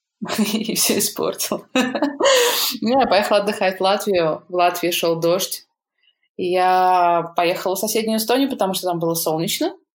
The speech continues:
И там были друзья, которые сказали: "Приезжай, мы тебе покажем классный город Таллин". И да, я четыре города, года как живу здесь,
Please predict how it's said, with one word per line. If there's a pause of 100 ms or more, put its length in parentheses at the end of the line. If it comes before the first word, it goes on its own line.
(100)
И
там
были
друзья,
которые
сказали: (580)
"Приезжай,
мы
тебе
покажем
классный
город
Таллин".
И
да,
я
четыре
города, (220)
года
как
живу
здесь,